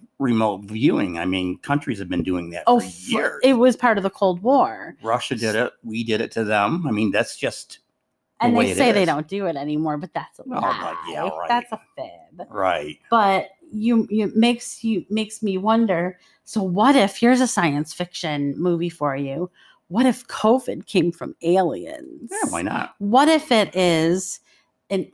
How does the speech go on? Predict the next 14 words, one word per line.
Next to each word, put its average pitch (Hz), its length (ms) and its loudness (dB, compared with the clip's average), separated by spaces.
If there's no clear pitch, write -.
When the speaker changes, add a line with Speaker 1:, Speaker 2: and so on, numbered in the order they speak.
Speaker 2:
alien 262 580 6
infection 180 1300 -2
Speaker 1:
And 92 280 -10
not 98 300 -2
from 110 220 -8
China. 95 380 -2
Speaker 2:
and 190 220 2
not 170 360 2
from 143 280 -8
China? - 680 -16
Da, 147 160 -4
da, - 100 -18
da. 156 80 -2
Speaker 1:
Or 92 760 2